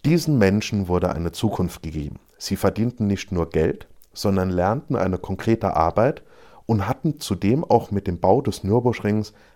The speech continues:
ein weltweit bekanntes Projekt in ihrem Lebenslauf stehen. Fast zwei Jahre wurde an der Strecke gebaut, und zwar mit Handarbeit, fast schon im Stile der alten Römer.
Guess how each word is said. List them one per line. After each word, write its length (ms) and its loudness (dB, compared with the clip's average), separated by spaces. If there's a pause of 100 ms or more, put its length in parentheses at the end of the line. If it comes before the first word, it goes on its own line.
(140)
ein 220 -2
weltweit 500 0
bekanntes 480 -6
Projekt 400 -6
in 140 -10
ihrem 180 -6
Lebenslauf 560 -4
stehen. 240 -14 (1120)
Fast 360 4
zwei 200 8
Jahre 380 8
wurde 240 4
an 80 -2
der 100 0
Strecke 320 -4
gebaut, 540 4 (260)
und 180 0
zwar 460 2 (120)
mit 220 -2
Handarbeit, 640 0 (340)
fast 320 -8
schon 240 -2
im 100 -4
Stile 380 -2
der 120 0
alten 260 -2
Römer. 400 4